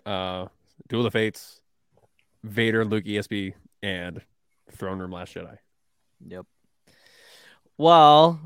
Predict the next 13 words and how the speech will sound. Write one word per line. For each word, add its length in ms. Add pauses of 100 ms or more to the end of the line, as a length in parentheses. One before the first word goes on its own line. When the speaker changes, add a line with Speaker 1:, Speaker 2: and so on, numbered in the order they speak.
(300)
Speaker 2:
um, 840 (1700)
I 540
don't 200
really. 440 (840)
Okay. 340 (560)
Uh, 640 (120)
which 380
version 440
of 60
Maul 440
do 140
you 100
prefer? 540